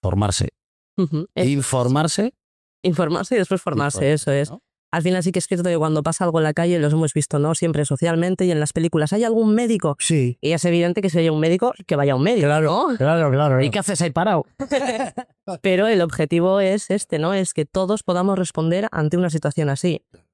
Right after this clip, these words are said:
Speaker 3: Que no solo un médico, o sea, es, es el que puede hacer algo, ¿no?
Speaker 2: Exacto.
Speaker 3: Claro, en determinados casos, pues cualquiera podíamos hacer si tenemos la formación que la dia nos propone, ¿no?
Speaker 2: Exacto, eso es.
Speaker 3: Esto es. Bueno, pues en esta lista que hemos comentado
Speaker 2: Sí.
Speaker 3: antes,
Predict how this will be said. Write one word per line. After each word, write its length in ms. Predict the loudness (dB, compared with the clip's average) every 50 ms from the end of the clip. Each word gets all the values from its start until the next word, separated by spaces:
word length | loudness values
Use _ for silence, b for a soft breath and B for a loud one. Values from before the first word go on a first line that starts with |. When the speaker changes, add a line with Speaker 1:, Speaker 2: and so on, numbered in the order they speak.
| _ _ _ _ -4
Speaker 3:
Que 120 | 0 2
no 180 | 2 2 2 2
solo 360 | 0 0 0 0 2 2 2
un 220 | 4 4 4 4 4
médico, 640 | 4 4 2 2 0 0 -2 -2 -4 -4 -4 -6 -6
o 40 | -4
sea, 240 | -2 -2 -2 -2 -2 -2
es, 280 | 0 0 0 -2 -4 _ _ _ _ -2
es 240 | 0 0 2 2
el 160 | 2 0 0 0
que 120 | 0 -2
puede 280 | -2 0 0 0 0 0
hacer 240 | -2 0 0 0 0
algo, 280 | 0 0 0 0 0
¿no? 160 | 0 0 2 0
Speaker 2:
Exacto. 400 | 0 0 0 0 -2 -2 0 -2
Speaker 3:
Claro, 200 | -2 -2 -4 -6 b b b -2
en 80 | 0
determinados 840 | 0 0 2 2 2 2 4 2 2 2 0 0 0 0 -2 -2 -4
casos, 480 | -2 -2 0 2 2 0 0 0 -4 _ _ _ _ _
pues 180 | -2 -2 -2 -2
cualquiera 460 | -2 -2 -2 0 0 0 0 0 0
podíamos 400 | 0 0 0 2 2 0 0 0
hacer 260 | 0 0 0 0 -2 b b b b
si 160 | -2 -2 0
tenemos 380 | 0 0 0 2 2 2 2
la 120 | 2 2 2
formación 460 | 2 2 2 2 2 2 2 2 2
que 100 | 0 0
la 120 | 0 0 0
dia 220 | 0 0 0 0
nos 180 | -2 -4 -6 -6
propone, 480 | -4 -6 -6 -4 -4 -6 -6 -8 -10
¿no? 140 | -12 -18 -16 _ -6
Speaker 2:
Exacto, 380 | -6 -4 -2 -4 -2 0 -2
eso 160 | -2 0 -2 -4
es. 140 | -4 -4
Speaker 3:
Esto 160 | -6 -10 -12 -12
es. 140 | -12 -14 _ _ _ _ _ _ _ -4
Bueno, 200 | -2 0 0 0
pues 260 | 0 0 0 0 0 -2
en 180 | -2 0 0 0
esta 240 | 0 0 0 2
lista 400 | 2 2 2 2 0 0 -2 -2
que 100 | 0 0
hemos 200 | 0 0 0 0
comentado 540 | 0 0 0 2 2 2 2 2 2 2 0
Speaker 2:
Sí. 60 | 0
Speaker 3:
antes, 300 | -2 -2 -2 -2 -2 -4